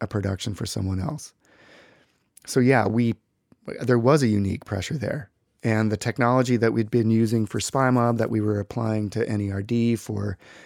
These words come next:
the sample, the sampler that we were bringing into the set, the technology was getting old. So before each <laughs> each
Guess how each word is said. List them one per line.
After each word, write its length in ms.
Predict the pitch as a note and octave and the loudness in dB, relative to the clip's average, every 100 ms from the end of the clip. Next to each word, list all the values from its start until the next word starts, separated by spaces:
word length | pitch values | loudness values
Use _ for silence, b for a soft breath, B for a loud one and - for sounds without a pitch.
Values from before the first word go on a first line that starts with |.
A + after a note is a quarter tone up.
| B B B B B B | B B B B B B
the 80 | - | -8
sample, 540 | - A#2+ A2+ C3 B2 - _ _ _ - | 0 0 2 2 0 -4 _ _ _ -14
the 80 | |
sampler 560 | - A#2+ A2+ B2 A#2 A2+ | -4 -2 0 0 0 0
that 160 | A#2 A#2+ | -2 0
we 100 | A2+ | 2
were 260 | A2 G#2+ - _ _ - | 2 -2 -6 _ _ -16
bringing 400 | C3+ A#2+ A2+ A2 | -2 0 2 2
into 160 | G#2+ | 2
the 100 | G#2+ | 0
set, 320 | G#2+ A2 A2+ - | 0 0 0 -4
the 120 | A2+ | -6
technology 600 | - A2 A#2 G#2 A2 A2+ | -4 -2 0 2 2 2
was 140 | G#2+ | 0
getting 260 | G2+ A2 G#2+ | 2 2 2
old. 400 | G#2 G#2+ A#2 - _ _ | 2 2 0 -4 _ _
So 580 | - - A2+ G#2 G2+ G#2+ - _ _ - - - | -8 0 2 4 2 0 -8 _ _ -20 -14 -4
before 400 | A2+ A#2 A2 - | -2 0 0 2
each 400 | A2+ G#2+ - - _ _ _ _ _ _ - - - | 0 0 -4 -8 _ _ _ _ _ _ -16 -12 -10
<laughs> 160 | - | -4
each 300 | D3+ C3 - | -2 -2 -4